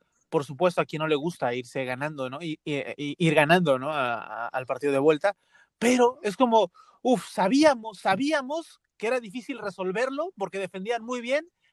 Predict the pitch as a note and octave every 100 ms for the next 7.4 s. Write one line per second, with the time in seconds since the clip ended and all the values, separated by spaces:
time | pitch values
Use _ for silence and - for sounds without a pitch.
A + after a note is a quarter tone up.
0 | _ B3+ D4 E4 D#4 C#4 D4 D4+ C#4 A#3
1 | A3+ G3 D4+ E4 D#4+ E4 D#4+ - _ _
2 | _ _ _ G3+ G#3+ B3 A3+ F3+ D#3 B2+
3 | B2 A#2+ C3 B3 E4 F3+ F3+ F#3 F#3 F#3+
4 | G3+ G#3+ G#3+ C#4+ D4 - B3+ C4 - G3
5 | F#3 G#3 G3+ E3+ G3 F3+ D3+ C#3+ C#3 C#3+
6 | F#3+ D#3+ D3 D3+ E3 D#3 D#3+ C#3 C3+ B2+
7 | C#3+ C3+ D#3+